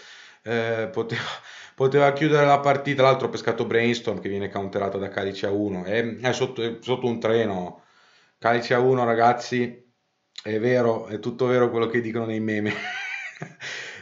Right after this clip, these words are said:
Eh, eh, eh, eh, attenzione, eh, ci sta pensando, ma c'è calice a uno? Eccolo. <laughs> Eccolo lì.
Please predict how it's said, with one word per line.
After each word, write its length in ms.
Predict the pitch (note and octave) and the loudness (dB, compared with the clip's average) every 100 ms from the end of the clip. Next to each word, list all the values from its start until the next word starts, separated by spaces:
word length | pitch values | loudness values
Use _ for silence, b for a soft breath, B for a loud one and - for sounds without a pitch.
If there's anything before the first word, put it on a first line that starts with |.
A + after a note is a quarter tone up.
| - | 0
Eh, 300 | B2+ F3 - | 4 4 2
eh, 400 | E3 A#3 A#3 - | 4 4 2 -2
eh, 340 | - B3+ B3+ - - | 4 4 4 -6 -8
eh, 400 | - C4 C#4 - - | 4 6 4 -2 -12
attenzione, 840 | D#3+ F#3+ G3 A#3 A#3+ A#3 A#3 - _ | -4 -2 2 4 4 2 -2 -10 _
eh, 220 | E3+ G3 | -2 -2
ci 100 | - | -2
sta 160 | - F#3+ | 0 2
pensando, 540 | G3+ G3 G#3 A3+ F3+ | 2 2 4 4 4
ma 80 | F#3 | 0
c'è 120 | F#3+ | 0
calice 320 | G3 G#3 F3+ | 2 2 4
a 60 | G3 | 4
uno? 280 | A#3 G3 B2+ | 4 4 4
Eccolo. 1080 | B2 - - C3 B2+ C3 C3 C3 - - - - | 4 2 -4 2 4 6 6 4 -2 -8 -10 -12
<laughs> 40 | - _ _ _ _ _ _ - B B B B B B B - | -14 _ _ _ _ _ _ -20 B B B B B B B -4
Eccolo 500 | A2+ A2 - A2 G#2+ | -2 -2 -4 -2 0
lì. 380 | G#2 G2+ G2+ | -2 -2 -6